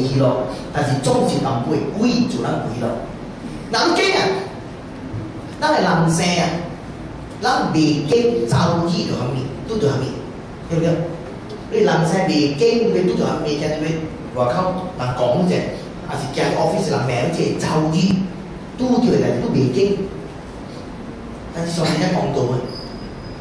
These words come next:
Là một ít giải đấu kinh, ăn cho biển một tuổi nó phải giao gì? Amen. Amen. Anh lại có nè. Nó làm bị kinh.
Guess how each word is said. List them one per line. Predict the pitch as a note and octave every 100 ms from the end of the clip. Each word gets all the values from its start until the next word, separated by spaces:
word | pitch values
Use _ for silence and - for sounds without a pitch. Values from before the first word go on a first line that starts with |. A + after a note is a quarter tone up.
| -
Là | F3+ -
một | - C3 D3
ít | D#3 D#3
giải | -
đấu | C3 -
kinh, | G3+ G3+ -
ăn | G#3 G3+ -
cho | G3+ -
biển | E3+ B2+
một | B2
tuổi | B2+
nó | A#2+ -
phải | -
giao | -
gì? | B2 - - - - - - - - - - - - -
Amen. | B2 D3+ D3+ D3 - - - - - - - - C#3
Amen. | E3 F3 - - - -
Anh | -
lại | D3+ -
có |
nè. | D#3+ D#3+ - - - - - - - - - - - A#3
Nó | D#4
làm | C#4+ G3+
bị | E3 D#3+ - - B3+
kinh. | C4 -